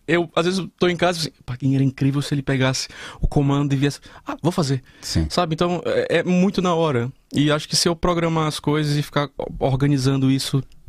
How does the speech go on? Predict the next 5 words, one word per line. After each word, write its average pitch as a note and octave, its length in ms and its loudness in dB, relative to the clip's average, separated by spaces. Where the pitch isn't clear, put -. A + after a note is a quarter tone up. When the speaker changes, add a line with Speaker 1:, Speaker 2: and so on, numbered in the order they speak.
Speaker 2:
Sim, - 200 2
essa C3+ 240 2
responsabilidade, C3 920 0
<clears throat> B2 160 -2
eh, G#2+ 1200 0